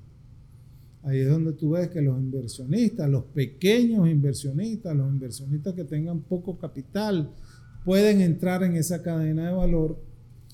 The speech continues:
en esa cadena que produce riqueza. Evidentemente, también ha-, habrá compañías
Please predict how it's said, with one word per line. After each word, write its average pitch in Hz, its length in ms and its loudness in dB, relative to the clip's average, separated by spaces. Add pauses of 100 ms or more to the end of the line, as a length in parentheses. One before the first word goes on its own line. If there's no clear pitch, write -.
(120)
en 165 160 2
esa 165 320 0
cadena 185 600 2
que 160 140 -4
produce 151 640 2
riqueza. 123 720 -6 (1200)
Evidentemente, 151 640 2
también 131 400 2
ha-, 156 80 2
habrá 143 420 2
compañías 170 680 4